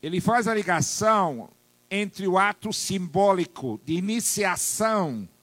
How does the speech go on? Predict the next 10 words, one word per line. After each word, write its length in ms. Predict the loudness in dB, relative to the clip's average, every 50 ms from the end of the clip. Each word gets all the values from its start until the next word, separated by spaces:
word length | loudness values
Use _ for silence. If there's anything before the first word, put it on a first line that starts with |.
| _ _ _ _ _ _ _ _ _ _ _
da 280 | -6 2 4 4 4 4
velha 680 | 2 2 2 4 4 4 2 0 0 2 2 2 2
aliança 760 | 2 2 0 -2 -2 -2 -2 -4 -6 -6 -6 -6 -6 -8 -8 _ _ _ _ _ _ _ -8
no 180 | -4 -2 0
Antigo 600 | 0 -2 -4 -6 -6 -6 -4 -4 -4 -4 -6 -8
Testamento. 840 | -6 -4 -4 -2 -2 -2 -2 -2 -2 -4 -6 -10 -10 -14 -16 _ -20 _ _ _ _ _ _ _ _ _ _ _ _ _ _ _ _ _ _ _ _ _ _ _ _ _ _ _ _ _ _ _ _ _ _ _ _ _ _ -6
Ele 160 | -4 -2 0
faz 240 | 2 2 2 4 2
a 60 | 2
ligação 640 | 2 0 0 0 0 2 2 2 2 2 0 -4